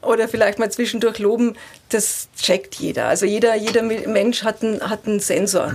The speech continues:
der das, der das merkt. Ähm,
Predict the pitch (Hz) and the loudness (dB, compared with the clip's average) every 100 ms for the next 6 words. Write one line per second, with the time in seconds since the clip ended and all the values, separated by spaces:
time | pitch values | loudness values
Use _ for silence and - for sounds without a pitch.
0 | - 180 180 - 117 101 - - - - | -2 0 0 -2 -4 -4 -8 -20 -20 -20
1 | _ - 180 175 - 175 120 151 - - | _ -2 0 0 -6 -8 -8 -12 -18 -20
2 | - - - - - - - 214 | -20 -18 -20 -20 -8 -4 -2 -2